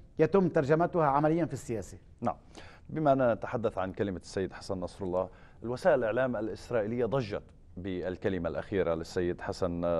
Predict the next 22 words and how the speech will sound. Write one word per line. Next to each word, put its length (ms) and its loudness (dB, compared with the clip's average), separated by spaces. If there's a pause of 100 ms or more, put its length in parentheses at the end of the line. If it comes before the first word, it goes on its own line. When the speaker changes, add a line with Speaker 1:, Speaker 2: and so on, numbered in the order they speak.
Speaker 2:
نصر 360 -4
الله. 320 4 (240)
معاريف 480 4
تحديدا 540 2
نقلت 500 0
حرفيا، 540 -2 (500)
آه، 240 6
قول 220 6
السيد 320 -2
حسن، 360 0 (520)
قال 300 10
إنه 380 0
الوضع 640 6
سيتغير 880 4
في 140 -4
الحرب 400 -2
المقبلة 560 -2 (500)
والمقاومة 880 6
لن 320 0
تبقى 440 0
في 220 -2
أراضيها. 580 4